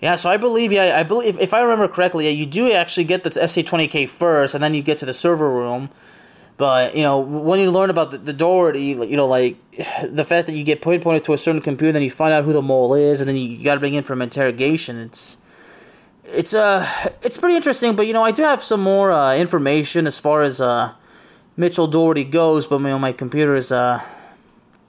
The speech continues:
kind of acting up, uh, acting up again. Oh, man, oh, man, oh, man. So,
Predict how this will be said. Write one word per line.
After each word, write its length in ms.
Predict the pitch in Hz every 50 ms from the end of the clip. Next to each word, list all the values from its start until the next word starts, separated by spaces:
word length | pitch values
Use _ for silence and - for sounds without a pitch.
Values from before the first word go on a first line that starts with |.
| - - - _ _ _ _ _ _ _ _ _ _ _ _ _ _ _
kind 160 | - 156 165
of 80 | 165 156
acting 280 | 165 170 165 170 165 170
up, 320 | 175 175 175 165 170 -
uh, 140 | 175 175 -
acting 340 | 170 180 180 180 - 180 180
up 140 | 180 175 175
again. 640 | 151 143 165 185 190 180 156 156 170 180 170 135 - - - - - - -
Oh, 240 | 151 156 156 147 139
man, 360 | 135 143 151 160 160 160 156
oh, 100 | 151 143
man, 260 | 139 135 135 143 139
oh, 120 | 139 135 123
man. 420 | 117 123 127 123 123 117 117 - - - _ _ _ _ _ _ _ _ _ _ _ _ _ _ _ _ _ _ _ _ _ _ _ _ _ _ _ _ _ _ _ _ _ _ _
So, 320 | _ - - 110 117 113